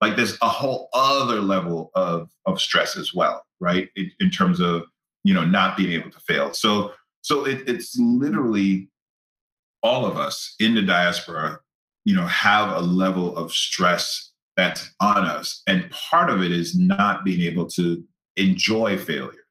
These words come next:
Um, and that is a luxury, right? Because failure for us,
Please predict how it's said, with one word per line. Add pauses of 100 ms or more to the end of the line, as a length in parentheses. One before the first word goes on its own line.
(360)
Um,
and
that
is
a
luxury, (220)
right?
Because
failure
for
us,